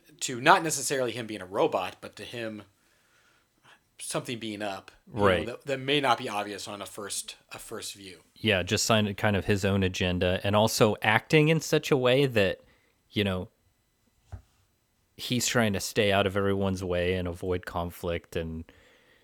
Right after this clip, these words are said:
Speaker 2: and just, um, I mean, even, you know, his reaction to the, uh, the scene where they bring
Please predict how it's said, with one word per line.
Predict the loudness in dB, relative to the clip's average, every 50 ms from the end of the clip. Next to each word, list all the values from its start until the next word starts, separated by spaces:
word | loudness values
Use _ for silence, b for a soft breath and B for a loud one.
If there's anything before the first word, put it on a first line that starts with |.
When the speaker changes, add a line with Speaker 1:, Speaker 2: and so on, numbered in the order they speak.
| b b b
Speaker 2:
and | b -4 -4 -4 -4
just, | -4 -2 0 2 2 0 0 -4 -6 -2 0
um, | 0 0 0 0 -2 -6 -6 -8 -10 -12 -14 _ _ _ _ _ _ _ _ _ _ _ _ _ _ _ _ _ 4
I | 6 8
mean, | 8 8 6
even, | 6 6 6 8 8 6 4
you | 4 2 2 2
know, | 2 2
his | 0 2 4 4 4 4 2 -4 -6 B B B B B B B
reaction | 0 4 4 4 4 4 2 2 2 4 2 2
to | 2 0 0 2 2 2
the, | 0 0 -2 0 0 0 0 2
uh, | 2 0 0 -2 -4 -4
the | -2 -4 -2
scene | -2 -2 0 2 2 4 4 4
where | 4 4 2
they | 2 2
bring | 0 2 0 0 0 0 -2 -4